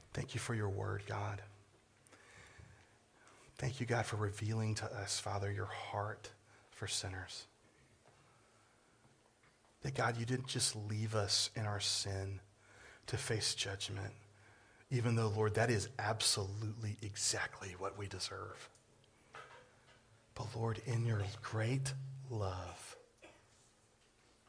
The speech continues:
in your grace, you sought us and you bought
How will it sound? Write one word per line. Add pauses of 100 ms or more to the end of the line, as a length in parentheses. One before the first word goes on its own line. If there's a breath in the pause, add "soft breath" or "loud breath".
(460)
in
your
grace, (880)
you
sought
us (880)
and
you (100)
bought